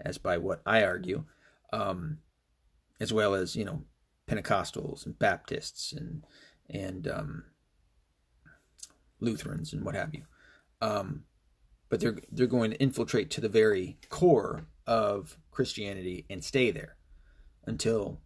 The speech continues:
until they come to its total and utter destruction. Um, man, is this nuts. I mean, too, when I read it, when I read through it, um, and just seeing this and going, "Wow, man, you know,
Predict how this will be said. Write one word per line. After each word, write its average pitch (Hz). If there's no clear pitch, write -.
until 110
they 101
come 101
to 95
its 101
total 107
and 107
utter 104
destruction. -
Um, 110
man, 160
is -
this -
nuts. 107
I 120
mean, 113
too, 120
when 113
I 113
read 131
it, 101
when 110
I 104
read 113
through 120
it, -
um, 98
and 117
just 104
seeing 117
this 104
and 107
going, 101
"Wow, 117
man, 104
you 110
know, 101